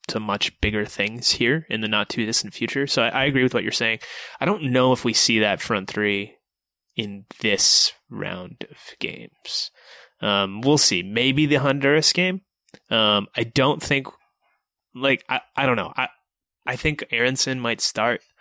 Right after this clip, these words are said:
in El Salvador just, just so Pulisic can, can kind of get his feet underneath him. Um, but, you know, Canada, I don't know if you start that front three against them.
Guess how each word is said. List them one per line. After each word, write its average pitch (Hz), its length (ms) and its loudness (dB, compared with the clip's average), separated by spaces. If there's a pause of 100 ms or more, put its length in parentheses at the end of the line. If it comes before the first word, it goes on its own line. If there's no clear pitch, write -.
(280)
in 110 120 -2
El 101 120 0
Salvador 127 680 2
just, - 340 0
just 117 220 -2
so 120 120 0
Pulisic 107 640 -4
can, 98 260 -10 (120)
can 107 260 -14 (140)
kind 110 180 -4
of 101 240 -12
get 104 140 -2
his 107 160 -2
feet 110 220 0
underneath 135 400 -2
him. 160 240 -4 (540)
Um, 104 500 2 (180)
but, 107 360 2 (180)
you - 120 -4
know, 104 140 -4
Canada, 139 920 2
I - 60 -16
don't 127 160 -2
know 127 140 -2
if 127 100 -8
you 135 80 -2
start - 260 -2
that 123 160 0
front 123 240 -6
three 123 200 -2
against 117 340 -6
them. 139 360 2